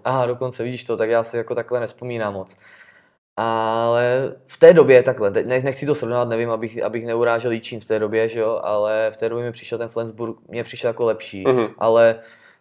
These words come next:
Speaker 1: je
Speaker 2: to
Speaker 1: to
Speaker 2: neurážíš Jičín, to urážíš Skierna, ale takže v pohodě.
Speaker 1: <laughs> No ne, tak jakože ty výsledky, že jo, když to
Speaker 2: Jasně.
Speaker 1: srovnáš s výsledkama, že?
Speaker 2: A tak tady jsme dostali nášup jako svině.
Speaker 1: Tady taky přijeli v plným jako Flensburg do Karviné,
Speaker 2: Ale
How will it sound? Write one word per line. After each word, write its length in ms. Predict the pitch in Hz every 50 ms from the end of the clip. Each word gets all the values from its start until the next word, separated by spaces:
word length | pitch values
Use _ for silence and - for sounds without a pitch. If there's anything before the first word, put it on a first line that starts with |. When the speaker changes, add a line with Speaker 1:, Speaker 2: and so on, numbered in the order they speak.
| _
Speaker 1:
je 100 | - 127
Speaker 2:
to 60 | 107
Speaker 1:
to 60 | - 156
Speaker 2:
neurážíš 480 | 143 139 139 139 131 117 127 - -
Jičín, 200 | 123 101 - 127
to 60 | 120
urážíš 320 | 117 113 120 113 117 120 113
Skierna, 480 | - - 123 113 113 113 113 107 104
ale 160 | 98 98 98 101
takže 240 | 107 104 - -
v 200 | - - - -
pohodě. 240 | 104 113 104 - - -
Speaker 1:
<laughs> 720 | - - - - 160 - - 180 175 - - 190 - -
No 120 | 151 165
ne, 180 | 165 165 175 185
tak 180 | 185 165 139 151
jakože 540 | 143 139 143 143 131 139 143 139 143 135 135 - -
ty 120 | - 131 123
výsledky, 480 | 127 123 - - 135 131 131 - 120
že 80 | 113 113
jo, 80 | 110
když 140 | 107 117 113
to 80 | - 113
Speaker 2:
Jasně. 60 | -
Speaker 1:
srovnáš 260 | 131 117 117 113 110
s 40 | 110
výsledkama, 520 | 113 - - 120 110 - - 101 95 95
že? 120 | 95 - 98 - _ _ -
Speaker 2:
A 80 | 160
tak 140 | 156 - 165
tady 160 | - 143 143
jsme 140 | 151 - 165
dostali 420 | 151 147 147 - 151 147 143 127 -
nášup 420 | - 107 107 104 107 - - 135 127 - - - - - - - - -
jako 160 | 123 - 123
svině. 320 | - - 117 104 104 110 117 143 156 165 -
Speaker 1:
Tady 260 | 131 131 147 147 139
taky 200 | 147 143 - 147
přijeli 260 | - - 135 127 123
v 40 | 120
plným 240 | 123 127 127 123 120
jako 160 | 113 113 120
Flensburg 500 | - 123 117 110 110 117 117 113 - - 104 -
do 140 | 120 113 110
Karviné, 280 | - 113 117 120 123 123
Speaker 2:
Ale 280 | 127 127 127 127 123